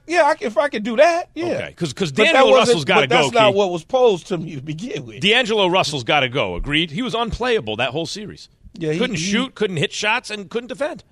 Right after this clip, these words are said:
Speaker 1: He is a, uh, unreliable at times individual on the court for the Lakers.
Speaker 2: Yeah, you know what those times are? The playoffs. All right.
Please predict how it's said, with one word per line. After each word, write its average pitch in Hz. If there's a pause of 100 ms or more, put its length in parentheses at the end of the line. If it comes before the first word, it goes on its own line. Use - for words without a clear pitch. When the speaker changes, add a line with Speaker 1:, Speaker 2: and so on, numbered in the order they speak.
(400)
Speaker 1:
He 226
is 175
a, 156
uh, 135 (440)
unreliable 165
at 120
times 117 (1120)
individual 127
on 120
the 107
court 117
for -
the 104
Lakers. 104
Speaker 2:
Yeah, 120
you 117
know 131
what 135
those 139
times 143
are? 151
The 117
playoffs. 123
All 147
right. 120